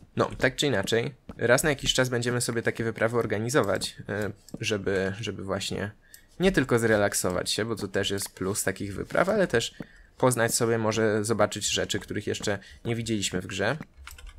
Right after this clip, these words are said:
Są jeszcze strefy klimatyczne, których nigdy nie widziałem na oczy, na przykład,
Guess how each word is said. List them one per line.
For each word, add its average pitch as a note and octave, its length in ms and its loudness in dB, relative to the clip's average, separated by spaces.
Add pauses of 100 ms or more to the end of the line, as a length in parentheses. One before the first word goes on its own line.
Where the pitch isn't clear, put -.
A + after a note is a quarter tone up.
(680)
Są A#2+ 200 4
jeszcze A#2+ 220 4
strefy A2+ 340 2
klimatyczne, G#2+ 580 -2
których G#2 340 -2
nigdy G#2+ 240 -2
nie G#2 140 0
widziałem G2+ 320 0
na F#2+ 120 0
oczy, G2 280 -2
na F#2 120 -4
przykład, - 420 -2